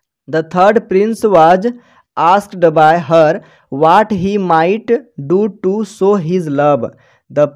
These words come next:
prince said that he might bring her a robe made from the skins of the fire rats।" मतलब तीसरे राजकुमार को उस लड़की द्वारा पूछा गया कि वह अपने प्यार का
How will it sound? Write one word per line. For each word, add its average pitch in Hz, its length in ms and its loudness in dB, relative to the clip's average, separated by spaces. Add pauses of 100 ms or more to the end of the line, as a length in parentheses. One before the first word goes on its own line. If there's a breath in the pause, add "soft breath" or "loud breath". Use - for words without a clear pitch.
prince 208 280 -2 (240)
said 185 240 -2
that 160 480 -2 (260)
he 202 120 -4 (120)
might 170 520 -2
bring 190 260 -2 (120)
her 170 240 2 (100)
a 165 240 -4 (260)
robe 196 300 4 (160)
made 214 420 2
from 180 280 2
the 170 260 2 (340)
skins 233 600 -6 (120)
of 156 240 0
the 180 240 -2 (400)
fire 156 420 2 (100)
rats।" 131 420 -2 (480 soft breath)
मतलब 185 520 -4
तीसरे 185 340 2
राजकुमार 190 580 0
को 196 360 -4 (360 soft breath)
उस 185 220 -6 (340)
लड़की 156 280 -6
द्वारा 175 380 0
पूछा 156 360 -4
गया 123 380 -2 (240 soft breath)
कि 220 420 -6
वह 196 160 4
अपने 196 400 2
प्यार 185 360 4
का 190 260 0